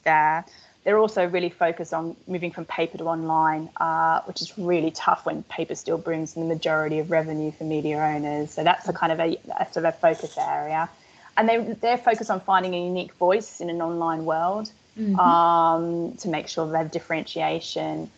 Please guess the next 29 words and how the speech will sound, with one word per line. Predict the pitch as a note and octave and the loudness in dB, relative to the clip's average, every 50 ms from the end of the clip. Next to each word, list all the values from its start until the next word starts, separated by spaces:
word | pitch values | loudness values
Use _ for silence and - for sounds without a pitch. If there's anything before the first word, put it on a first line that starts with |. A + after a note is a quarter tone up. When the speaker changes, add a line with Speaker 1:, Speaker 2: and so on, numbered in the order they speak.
| _ - - - - - - - | _ -20 -20 -20 -20 -20 -2 2
Speaker 1:
And | F3+ G3 | 4 4
I'd | B3 | 4
say | - A3+ A3 | 4 4 4
when | G#3+ B3+ B3+ | 4 4 2
you | C4 | 2
look | B3 B3+ G#3+ | 2 2 0
at | - | 0
MediaCom, | G3+ G#3+ A#3 C4 C#4+ C#4+ C4 A3 - - - D#3 D3+ D3+ D#3 D#3 E3 - - - _ | 2 2 2 2 2 2 0 0 -2 -2 -2 -2 0 0 -2 -4 -6 -10 -14 -12 _
we're | - A3+ A#3 A#3+ | -2 0 0 0
really | G#3+ G3+ G#3+ B3 B3+ C4 C4 B3 A#3 | 0 0 2 2 2 4 4 2 0
client | B3 - - - - F3 E3+ F3 G3 G#3+ - - - | -2 -4 -8 -2 0 2 2 2 0 -2 -4 -4 -2
focused | G#3 G3+ G#3+ A3 - - A#3+ B3 B3+ B3 B3 - - | 0 0 0 -2 -4 -4 -4 -4 -4 -6 -8 -10 -8
and | - F3 F3 - | -6 -4 -4 -2
about | F3+ F3+ F3+ E3+ F3 | 2 2 4 4 2
how | - - - E3+ E3+ | 0 -2 0 0 0
to | E3+ E3+ | 0 0
do | E3 F3 E3+ | -2 -4 -4
the | E3+ E3 - _ | -4 -4 -4 _
best | - F3 D#3+ - - - - - - - | 2 2 2 2 -2 -8 -18 -20 -10 -4
for | - E3+ E3 | -2 0 2
our, | E3 D#3+ D#3+ D#3+ D#3+ D#3+ D#3+ D#3+ E3 - _ _ _ _ _ _ _ _ - | 2 2 2 2 2 2 0 -2 -4 -10 _ _ _ _ _ _ _ _ -8
best | F3+ F3 A3 G#3+ - - | 0 4 4 4 4 0
communication | - A3+ G3+ F#3 - F3+ F3+ | -4 -4 -4 -2 -2 -2 -4
strategy | - - - F3 E3 E3+ - - - | -2 0 0 0 0 -2 -6 -10 -10
for | D#3+ - | -6 -4
each | G3 F3+ - - | -4 -4 -4 -2
of | - | -2
our | E3 E3 | 0 0
clients. | E3 - - E3+ E3 D#3+ D#3+ D#3+ D#3 D3+ D3+ - - _ - - - - | 0 -2 -2 0 0 0 0 0 -2 -4 -6 -8 -12 _ -20 -20 -20 -20